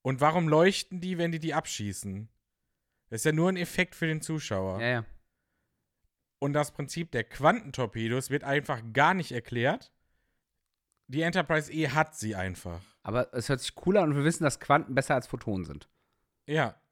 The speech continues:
Speaker 2: Okay.
Speaker 1: Haben wir das zumindest das Gefühl.
Speaker 2: Ja, ja, aber das ist, das ist ja ganz oft im Science-Fiction-Bereich oder auch im allgemeinen Sprachbereich so. Es ist ja nach wie vor so, dass ja, ich das sehr interessant finde, dass Quantensprung ja für einen, einen, einen sehr großen Sprung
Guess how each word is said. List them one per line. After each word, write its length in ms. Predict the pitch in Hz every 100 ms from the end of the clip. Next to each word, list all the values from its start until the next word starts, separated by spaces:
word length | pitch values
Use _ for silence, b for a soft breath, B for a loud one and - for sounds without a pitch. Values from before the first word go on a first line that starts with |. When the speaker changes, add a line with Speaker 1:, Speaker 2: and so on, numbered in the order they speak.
| _ -
Speaker 2:
Okay. 280 | - 104 -
Speaker 1:
Haben 140 | 139
wir 80 | 165
das 140 | 151
zumindest 420 | - 165 175 165 147
das 240 | 139 -
Gefühl. 560 | 127 - 143 107 90 -
Speaker 2:
Ja, 60 | 117
ja, 40 |
aber 60 | 147
das 100 | 147
ist, 180 | 185 156
das 120 | 147
ist 120 | 196
ja 60 | 143
ganz 180 | 139
oft 160 | 117 -
im 80 | 127
Science-Fiction-Bereich 760 | 113 101 - 113 - 107 113
oder 160 | 127 120
auch 80 | 151
im 120 | 147
allgemeinen 420 | 156 240 131 110
Sprachbereich 1400 | - 113 113 - 120 113 110 107 120 110 104 101 104 104
so. 80 |
Es 120 | 113 127
ist 240 | 117 127
ja 80 | 135
nach 160 | 135
wie 80 | 147
vor 240 | 131 143 135
so, 140 | 135
dass 180 | 139 -
ja, 200 | 135 123 b b b
ich 140 | -
das 160 | 139 123
sehr 280 | - 120 143
interessant 360 | 139 - 143
finde, 180 | - 147
dass 220 | 127 -
Quantensprung 1000 | - 139 196 254 135 - - - 104 190 - - - _ _ _ -
ja 120 | 123
für 160 | - 143
einen, 260 | 131 127
einen, 260 | 120 123 123
einen 380 | 120 123 120 -
sehr 320 | 120 113 165
großen 460 | 170 127 175 196 147
Sprung 640 | - - 131 160 165 101